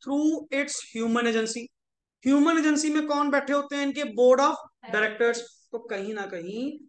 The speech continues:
company का कोई नॉन कंप्लायंस होना, company का कोई section follow ना होना, हमेशा word कहां लेकर आएगा Sir? इनके directors में कमी होगी। क्योंकि company की management की responsibility किसके पास होती है?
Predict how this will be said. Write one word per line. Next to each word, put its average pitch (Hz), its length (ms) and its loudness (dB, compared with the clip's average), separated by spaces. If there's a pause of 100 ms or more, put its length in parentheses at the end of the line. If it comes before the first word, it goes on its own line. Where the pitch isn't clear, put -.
(140)
company 233 560 0
का 294 120 2
कोई 277 180 0
नॉन 240 360 0
कंप्लायंस 220 520 -4
होना, 208 380 -2
company 240 400 -4
का 240 100 0
कोई 233 160 -2
section 240 560 0
follow 240 320 2
ना 220 120 0
होना, 202 500 -2 (360)
हमेशा 226 440 -2
word 247 280 4
कहां 220 200 -2
लेकर 214 240 -2
आएगा 185 420 -2 (140)
Sir? 233 320 -4 (180)
इनके 208 240 -4
directors 180 440 -2
में 170 120 -8
कमी 147 120 -10
होगी। 131 200 -16 (880)
क्योंकि 262 200 0
company 269 480 2
की 285 120 0
management 247 520 0
की 247 60 -6
responsibility 247 640 -4
किसके 240 220 -4
पास 226 180 0
होती 233 300 -4
है? 220 280 -2